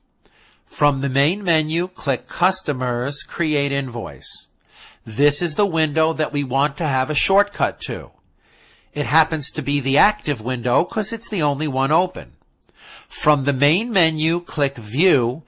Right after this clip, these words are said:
and notice this says Add Create Invoice to the icon bar.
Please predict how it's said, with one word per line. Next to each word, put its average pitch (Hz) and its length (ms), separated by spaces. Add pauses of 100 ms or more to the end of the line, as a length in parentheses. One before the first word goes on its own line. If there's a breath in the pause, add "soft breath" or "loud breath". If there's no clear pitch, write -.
(260 soft breath)
and 143 200
notice 170 460
this - 280
says 156 480 (120)
Add 160 560 (280 loud breath)
Create 143 640
Invoice 160 920 (240)
to 175 100
the 147 200
icon 127 500
bar. 104 480